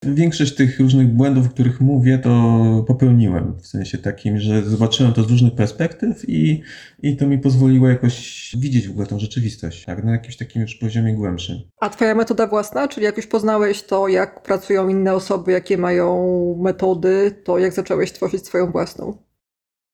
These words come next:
Speaker 1: To połączenie wielu różnych zjawisk. Jednym z nich to jest właśnie vipassana, gdzie jest obserwowanie tej rzeczywistości fizycznej, e, swojego ciała i uważności, obecności i umiejętności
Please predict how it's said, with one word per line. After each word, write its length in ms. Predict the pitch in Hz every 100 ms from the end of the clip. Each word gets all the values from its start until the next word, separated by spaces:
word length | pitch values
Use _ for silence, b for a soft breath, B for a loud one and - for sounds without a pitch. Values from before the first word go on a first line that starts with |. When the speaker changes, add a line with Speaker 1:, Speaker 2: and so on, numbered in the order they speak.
| _
Speaker 1:
To 100 | -
połączenie 720 | 120 143 131 127 123 151 139 127
wielu 340 | 123 135 127
różnych 300 | 120 117 110
zjawisk. 800 | - - 117 98 107 127 - - _ b b b b -
Jednym 420 | 123 143 135 117
z 140 | 113
nich 380 | 117 117 101 -
to 100 | 113
jest 200 | 110 101
właśnie 440 | 101 101 101 98 95
vipassana, 560 | 113 123 107 - 95 95
gdzie 180 | 95 98
jest 180 | -
obserwowanie 640 | - - 110 104 104 107 104
tej 140 | 104
rzeczywistości 640 | 101 - 98 - 104 - 104
fizycznej, 1080 | - 104 98 - 98 98 98 95 95 95
e, 300 | 90 92 95
swojego 320 | 95 107 104 98
ciała 480 | - 98 95 113
i 180 | 127 113
uważności, 720 | 104 104 107 101 104 104 -
obecności 640 | 104 98 - 104 104 - -
i 40 |
umiejętności 720 | 113 104 104 120 110 - 104